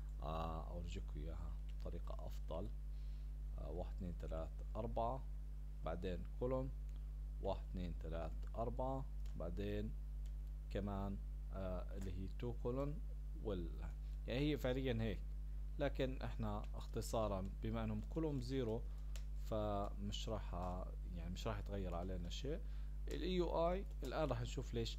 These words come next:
اي يو اي. أربعة وستين ونو شت داون. لو حكيت له show اي بي version six،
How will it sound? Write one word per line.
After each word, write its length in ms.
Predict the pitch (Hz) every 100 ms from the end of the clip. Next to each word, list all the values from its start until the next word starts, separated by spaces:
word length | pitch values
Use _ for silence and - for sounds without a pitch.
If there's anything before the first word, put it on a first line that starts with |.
| 104
اي 60 |
يو 300 | 98 90 -
اي. 80 | - - - - - - - - - - - - 113
أربعة 200 | 98 85
وستين 640 | - 104 - 165 170 175 - - - - -
ونو 380 | 113 110 107 110 -
شت 240 | - - 87 -
داون. 340 | 107 147 196 - - - - - - - - - - - - - - - - - - - - - - - - - - - - 123
لو 360 | 123 127 127
حكيت 420 | - 127 208 196
له 160 | 160 143
show 560 | 139 - 180 165 165 170 - - - - - - - -
اي 200 | 135 135
بي 320 | 117 98 101 -
version 340 | 131 131 127 127 -
six، 240 | 123 123